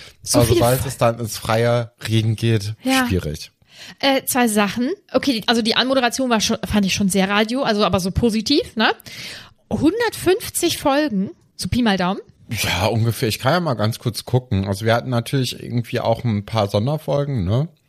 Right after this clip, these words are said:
Speaker 2: Aber bei iTunes steht hundertvierundfünfzig Folgen.
Speaker 1: Krass.
Speaker 2: Dass wir die, äh,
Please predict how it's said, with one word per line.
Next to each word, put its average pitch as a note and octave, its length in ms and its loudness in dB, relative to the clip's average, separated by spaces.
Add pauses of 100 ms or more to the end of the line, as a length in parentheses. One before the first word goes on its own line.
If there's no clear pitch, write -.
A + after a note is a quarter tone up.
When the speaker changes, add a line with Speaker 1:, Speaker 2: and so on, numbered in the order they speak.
(120)
Speaker 2:
Aber C3+ 240 2
bei C#3 400 0
iTunes E3 300 0
steht D#3+ 240 0
hundertvierundfünfzig D#3 880 -2
Folgen. A2 580 0
Speaker 1:
Krass. G4 320 -4
Speaker 2:
Dass G#2+ 240 -6
wir A2+ 220 2
die, A2 380 -4
äh, A#2 460 -2